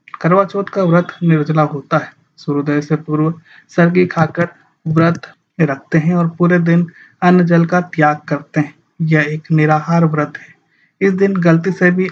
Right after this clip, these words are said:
अन्न और जल को ग्रहण न करें, वरना आपका व्रत टूट सकता है, आपको व्रत का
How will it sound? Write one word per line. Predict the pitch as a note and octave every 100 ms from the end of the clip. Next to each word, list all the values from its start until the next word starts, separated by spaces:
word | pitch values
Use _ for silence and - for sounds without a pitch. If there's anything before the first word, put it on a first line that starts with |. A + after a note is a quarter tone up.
| E3+
अन्न | E3+ F3
और | E3+
जल | E3 E3
को | E3 F3+ - _ - - -
ग्रहण | F3+ E3 E3
न | D3 C3+
करें, | C3+ C3+ C3+ -
वरना | C#3+ D3 C#3+
आपका | C#3 - C#3
व्रत | D3 D3 D#3
टूट | D#3 D#3
सकता | - D#3+ - -
है, | E3 F#3
आपको | F3 E3 - E3+ D#3
व्रत | E3+ E3
का | F3+ F#3